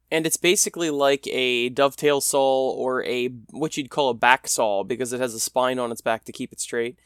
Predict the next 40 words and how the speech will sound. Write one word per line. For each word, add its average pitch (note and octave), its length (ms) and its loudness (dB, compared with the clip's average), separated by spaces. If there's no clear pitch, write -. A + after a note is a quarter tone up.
And C#3+ 300 4
they're, B3+ 120 -4
like, E4 160 -4
fifteen D#3+ 600 -4
bucks. A2+ 520 0
And C3+ 400 -2
what C3+ 160 -4
you're C#3+ 120 -6
supposed E3+ 420 -2
to D3 60 -10
do, C3 320 2
all D#3+ 180 4
you G#3+ 80 -2
get F3+ 180 0
is E3 120 -2
the C#3+ 100 2
blade C#3 420 0
and C#3 140 2
this B2 140 -4
little C3 160 0
metal B2+ 240 0
handle, C3 340 -2
but B2 160 -4
really C3 240 -2
that's A#2+ 180 0
all B2 140 0
you B2 140 -4
need. A2 320 -6
They C3+ 100 2
want F3+ 260 0
you E3+ 60 -2
to, E3+ 60 -2
like, D3 180 -2
shove C#3 260 -2
it C3 60 -2
on, C#3 140 0
like, C3+ 140 -4
a A#2 40 -6
paintbrush C3+ 500 -4
handle C#3 460 -2